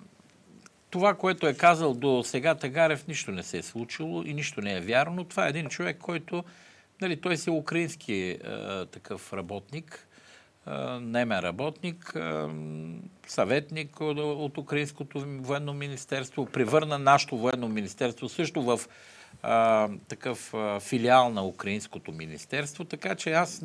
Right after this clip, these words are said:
аз съм отписал, че ние имаме военно министерство българско. Това съм го отписал като институция директно.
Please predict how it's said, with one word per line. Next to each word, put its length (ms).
аз 220
съм 140
отписал, 400
че 140
ние 240
имаме 460
военно 420
министерство 720
българско. 600
Това 180
съм 220
го 100
отписал 400
като 220
институция 680
директно. 480